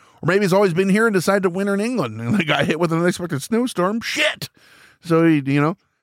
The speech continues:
he was traveling in <laughs> various rarely, uh, rarely gone, I'm sorry, when you travel, your plans rarely go as planned, as we all know, you know, so you get hit with a little snowstorm, you take a,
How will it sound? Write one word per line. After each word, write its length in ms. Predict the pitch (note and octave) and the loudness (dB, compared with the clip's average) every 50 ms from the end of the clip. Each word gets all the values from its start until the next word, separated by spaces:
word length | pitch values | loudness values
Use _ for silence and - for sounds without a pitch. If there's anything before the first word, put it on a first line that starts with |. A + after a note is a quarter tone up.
| _ _ _ _ | _ _ _ _
he 160 | - D3 D3 D3+ | -8 -4 -2 0
was 140 | C#3+ C3 - | -2 -2 0
traveling 460 | - - D3+ D#3 E3 E3 E3 E3+ D#3+ | 0 0 0 2 2 0 0 0 0
in 180 | D3+ C#3 C3 B2+ | -2 -2 -2 0
<laughs> 0 | |
various 400 | C#3 C#3+ D#3 D#3 D#3+ D#3 D3 C#3+ | 2 2 4 4 2 2 0 -2
rarely, 680 | B2 A#2+ C#3 D#3 E3+ F3 E3 E3+ F3 E3+ E3+ E3+ E3+ E3 | -2 0 0 2 2 2 2 0 0 0 2 2 2 2
uh, 300 | E3 E3 E3 D#3+ D#3+ D#3+ E3 _ _ _ _ _ _ _ _ - - D3+ | 2 2 2 2 2 0 -2 _ _ _ _ _ _ _ _ -20 -16 -14
rarely 680 | D3+ C#3+ C#3+ D3 D3 E3+ F3+ F#3 G3 G3 F#3 F#3+ F3 | -12 -12 -8 -4 0 0 2 2 2 2 2 0 0
gone, 520 | D#3 E3+ F3+ F3+ F3+ F3+ F3+ F3+ F3+ F3 - | 0 0 2 2 2 2 2 0 -2 -4 -2
I'm 180 | E3+ D#3+ D3+ D#3 | -2 -2 0 0
sorry, 260 | C#3 F3+ D#3 C3 A2+ - - - _ - | 0 0 0 0 0 -4 -8 -20 _ -2
when 260 | C#3+ F3 E3+ B3 F#3+ | 0 0 0 0 0
you 180 | F3 F3+ F#3 | 0 0 0
travel, 720 | F3 - - D#4 C4 C4+ F#4 F4+ G#3+ F#3 E3 E3 E3+ - - | 0 0 0 0 2 2 2 2 4 4 2 2 2 0 0
your 140 | E3+ D#3+ D#3+ | 0 0 0
plans 600 | - - D4 D4 F#4 F#4+ E4 A3+ F#3 D#3 C3 D3 | -2 -4 -4 -4 -2 -2 -2 -2 -2 -2 0 2
rarely 300 | D#3 D3 C#3+ C3 C3+ B2+ | 2 4 4 2 2 0
go 200 | A#2 B2+ B2 A#2+ | 2 2 2 2
as 120 | A2 - | 2 0
planned, 460 | - - - B2+ A2 G#2 G#2+ A#2 C#3+ D3 | -4 -6 -6 -4 -4 -2 -2 -2 0 0
as 120 | C3+ A#2+ | 0 0
we 140 | C3 D3 C#3+ | 2 2 2
all 200 | C3+ A#2+ A#2 A#2 | 2 2 2 2
know, 360 | A2+ A#2 A2 G2+ G#2+ C3 D#3+ - - - - - _ _ - | 0 0 0 2 2 0 0 -2 -6 -20 -20 -20 _ _ -2
you 180 | F3 E3 D#3 | 0 2 2
know, 200 | C#3+ C#3+ E3 G3+ G3 | 2 2 2 0 0
so 140 | - - | -2 -4
you 100 | F3+ F3 | -4 -2
get 140 | D#3+ F3 D#3+ | 0 0 0
hit 140 | G3 G3+ F3 | 0 0 0
with 100 | F#3 F3 | -2 -4
a 40 | F3 | -4
little 200 | F3 F3+ F3 D#3+ | -2 -2 -4 -2
snowstorm, 540 | - F#3+ F#3+ A3+ A#3 - - G#3+ A3 A3+ G3+ | -2 -2 -2 -2 -2 -2 -2 -2 -2 -2 -4
you 60 | G3+ | -6
take 180 | - C#4+ - | -8 -8 -8
a, 60 | A3+ | -8